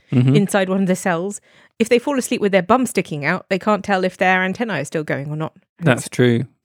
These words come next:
Speaker 2: Yeah.
Speaker 1: Yeah.
Speaker 2: So if they've got their head sticking out, then they can tell.
Speaker 1: It's the same with you and the duvet sometimes.
Speaker 2: What? If I'm sticking out the de-
Speaker 1: <laughs> If you, if you only have your bum sticking out, I can't tell whether you're asleep or not.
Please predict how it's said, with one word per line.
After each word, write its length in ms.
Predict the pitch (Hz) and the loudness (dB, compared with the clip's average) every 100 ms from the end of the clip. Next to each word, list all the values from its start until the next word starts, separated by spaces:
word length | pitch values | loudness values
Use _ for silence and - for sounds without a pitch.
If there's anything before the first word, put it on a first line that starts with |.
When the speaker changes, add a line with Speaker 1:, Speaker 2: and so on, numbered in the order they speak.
| - | -2
Speaker 2:
Yeah. 120 | 113 | 0
Speaker 1:
Yeah. 160 | 107 107 - _ _ - | 0 -4 -12 _ _ -2
Speaker 2:
So 440 | 202 185 185 185 | 2 2 2 0
if 120 | 240 - | -2 0
they've 120 | 226 | -2
got 120 | 214 | 0
their 100 | 190 | 0
head 180 | 190 175 | 0 -4
sticking 320 | 147 - 151 | -8 -10 -8
out, 160 | 156 - | -8 -6
then 140 | 170 160 | -6 -4
they 120 | 156 | -4
can 160 | - 156 | -6 -8
tell. 280 | 156 160 - _ _ | -8 -10 -14 _ _
Speaker 1:
It's 120 | - 156 | -4 -2
the 80 | 143 | 0
same 200 | 156 143 | 2 2
with 140 | 123 | 4
you 140 | 151 | 4
and 120 | 131 113 | 4 2
the 80 | |
duvet 400 | 113 143 131 101 | 4 4 4 0
sometimes. 580 | - 113 - 98 110 - - | -2 -8 -6 -8 -8 -12 -8
Speaker 2:
What? 260 | 165 - _ _ | -6 -8 _ _
If 180 | 190 - | -8 -2
I'm 140 | 190 180 | -2 -2
sticking 300 | - - 185 | -4 -2 -2
out 140 | 165 | -2
the 60 | 175 | -2
de- 240 | 180 170 | 0 0
Speaker 1:
<laughs> 40 | - | 0
If 580 | 185 190 359 - - | 2 4 4 2 2
you, 100 | 269 - _ - _ _ _ _ _ - 320 - 370 - - - - - - - _ _ _ _ - - - - - | 0 0 _ -20 _ _ _ _ _ -4 -2 0 -4 -4 -10 -10 -12 -16 -20 -20 _ _ _ _ -20 -16 -16 -8 -6
if 120 | 190 | 0
you 100 | 202 | 2
only 160 | 202 | 4
have 140 | 175 208 | 4 2
your 80 | 139 | 4
bum 240 | 139 208 | 4 4
sticking 340 | - 131 - 117 | 0 -4 0 0
out, 140 | 117 | 2
I 100 | 127 | 0
can't 260 | - 123 - | 0 -2 -2
tell 180 | 127 117 | -2 0
whether 160 | 113 | 2
you're 120 | 110 | 2
asleep 380 | 110 - 117 - | 2 0 -4 -4
or 60 | 110 | -4
not. 300 | 101 - | -4 -4